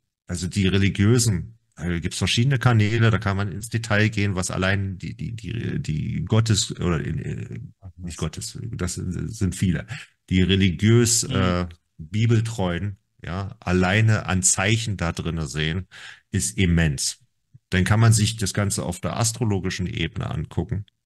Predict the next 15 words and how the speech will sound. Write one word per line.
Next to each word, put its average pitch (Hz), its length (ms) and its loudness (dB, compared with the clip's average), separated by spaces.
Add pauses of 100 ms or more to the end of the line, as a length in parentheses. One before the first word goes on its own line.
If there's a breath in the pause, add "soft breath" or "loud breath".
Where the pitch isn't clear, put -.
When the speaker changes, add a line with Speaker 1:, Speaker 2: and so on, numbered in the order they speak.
(120)
Speaker 1:
Ja, 92 220 2
da 92 140 0
habe 92 140 2
ich 92 80 -4
mir 95 480 0
Interpretationen 95 800 -2
von, 85 360 -4
von 82 200 -8
der 78 200 -6
vedischen 117 500 2
Astrologie 95 800 -2
wie 98 200 -4
auch 90 220 -4
von, 87 420 -4
äh, 78 280 -4